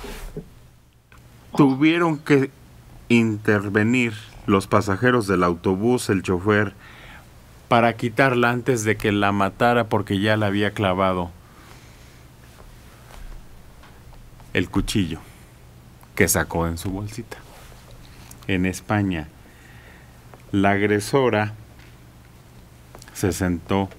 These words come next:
junto a la otra en el autobús. Durante el trayecto comenzaron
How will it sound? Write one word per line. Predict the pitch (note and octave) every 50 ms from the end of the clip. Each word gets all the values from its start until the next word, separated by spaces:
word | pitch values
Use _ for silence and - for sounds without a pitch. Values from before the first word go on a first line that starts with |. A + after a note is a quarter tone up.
| - - -
junto | G2+ F2 E2+ E2+ E2 F2+ F2
a | E2
la | E2+ F2+ F2+
otra | F2 E2+ E2 F#2+ F2+
en | F2 E2+ E2+
el | E2+ F2
autobús. | F2 F2 F2 E2+ - G#2 G#2+ A#2+ D3 D#3 D3 - - - - - - - - - -
Durante | G2+ F#2 F2+ F2+ F2 F2+ -
el | F#2+ F#2
trayecto | - G2 G2 G#2+ A#2 A2 - G#2
comenzaron | - G2 F2 F2 F2 F2 E2+ - G#2+ G#2 G2 F#2+ F2+ F2